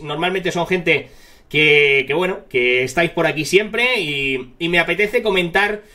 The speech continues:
un tema del cual no quiero que salga en portada porque no quiero hablar de política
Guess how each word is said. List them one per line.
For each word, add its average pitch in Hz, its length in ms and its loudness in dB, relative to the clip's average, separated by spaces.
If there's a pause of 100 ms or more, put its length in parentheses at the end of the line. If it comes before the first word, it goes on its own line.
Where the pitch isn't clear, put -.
(140)
un 240 220 0
tema 247 420 2
del 175 240 2
cual 247 220 2
no 240 160 0
quiero 233 220 0
que 190 80 -2
salga 214 200 2
en 214 80 0
portada 214 500 4
porque 156 280 -2
no 185 140 0
quiero 180 180 2
hablar 175 200 2
de 170 100 2
política 180 640 2